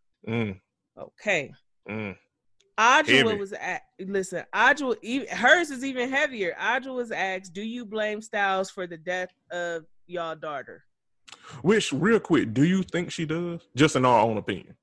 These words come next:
Speaker 1: Do you think she does?
Speaker 2: <sighs> That's a hard question to ask just because it seems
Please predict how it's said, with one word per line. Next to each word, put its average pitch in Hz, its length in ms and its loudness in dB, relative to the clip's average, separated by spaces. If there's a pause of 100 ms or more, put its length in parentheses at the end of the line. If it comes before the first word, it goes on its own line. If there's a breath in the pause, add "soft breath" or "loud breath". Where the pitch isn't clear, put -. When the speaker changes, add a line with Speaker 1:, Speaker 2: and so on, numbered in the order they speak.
(440)
Speaker 1:
Do 113 60 -2
you 123 80 -2
think 160 160 0
she 170 100 -6
does? 165 300 -4 (3500 loud breath)
Speaker 2:
<sighs> 160 340 -14 (4000 soft breath)
That's 254 260 2
a 190 80 2
hard 185 380 4
question 165 460 -6
to - 260 -10
ask 190 580 -2
just 190 260 -8
because 180 400 -6
it 160 220 -12
seems 180 760 -14